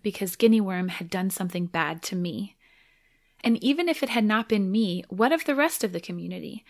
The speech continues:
That's what inspired me to work for the eradication of guinea worm. So I went away to school, and when I came back, I looked for this work.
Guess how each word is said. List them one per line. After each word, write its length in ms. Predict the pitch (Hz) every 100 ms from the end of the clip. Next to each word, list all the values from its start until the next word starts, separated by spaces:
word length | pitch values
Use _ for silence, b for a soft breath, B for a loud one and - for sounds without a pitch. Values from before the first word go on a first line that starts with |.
| B B B B B
That's 240 | 226 247 -
what 100 | 262
inspired 480 | 247 - 202 202
me 140 | 202 202
to 120 | 208
work 240 | 185 190
for 120 | - 190
the 100 | 180
eradication 640 | 185 185 196 - 196 196
of 100 | 175
guinea 240 | 180 175
worm. 360 | 185 - 220 220 b b b b
So 280 | - - 202
I 100 | 185
went 200 | 202 214
away 160 | 240 240
to 100 | 240
school, 420 | 254 - 180 180
and 180 | 185 190
when 100 | 190
I 80 | 185
came 240 | 180 190
back, 340 | 185 247 226 -
I 80 | 196
looked 240 | 190 190
for 100 | -
this 260 | 180 180 -
work. 360 | 170 180 -